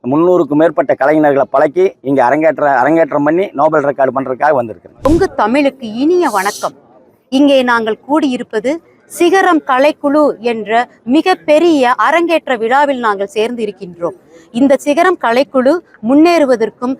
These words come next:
Speaker 2: குறுகிய காலத்தில் இவ்வளவு எவரெஸ்ட் போக போ-, போல வளர்ந்து நிற்கிறதற்கும், நி-, நிற்பதற்கும் கலைஞர்கள் அனைவரும் துணையாக நிற்கின்றனர்கள். சிறகை விரித்தால் மயிலாட்டம், அனைவரும் சேர்ந்து ஆடினால்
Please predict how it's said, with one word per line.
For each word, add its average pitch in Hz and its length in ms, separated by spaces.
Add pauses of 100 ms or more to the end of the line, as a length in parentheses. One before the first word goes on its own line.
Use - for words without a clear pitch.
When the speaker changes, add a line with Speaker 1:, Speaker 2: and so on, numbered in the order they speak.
(140)
Speaker 2:
குறுகிய 381 400
காலத்தில் 320 680 (160)
இவ்வளவு 320 520
எவரெஸ்ட் 330 520
போக 320 280 (140)
போ-, 277 280 (220)
போல 311 200
வளர்ந்து 294 400
நிற்கிறதற்கும், 254 680
நி-, 240 120
நிற்பதற்கும் 247 600 (200)
கலைஞர்கள் 277 680 (200)
அனைவரும் 254 440
துணையாக 247 440
நிற்கின்றனர்கள். 185 640 (360)
சிறகை 403 540
விரித்தால் 294 600 (140)
மயிலாட்டம், 269 680 (420)
அனைவரும் 381 600
சேர்ந்து 302 440
ஆடினால் 262 640